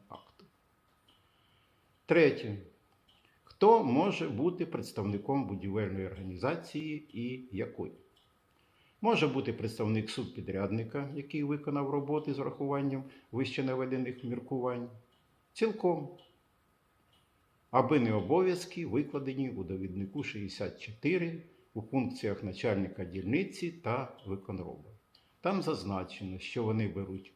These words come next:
участь у прийманні робіт у субпідрядних організацій. Ну і четвертий, якщо не перший. Генеральний підрядник,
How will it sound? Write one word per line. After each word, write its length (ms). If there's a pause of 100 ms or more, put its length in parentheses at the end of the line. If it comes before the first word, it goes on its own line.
участь 580
у 60
прийманні 760
робіт 500 (260)
у 200
субпідрядних 920 (200)
організацій. 760 (1600)
Ну 100
і 80
четвертий, 560
якщо 280
не 120
перший. 420 (1500)
Генеральний 500
підрядник, 640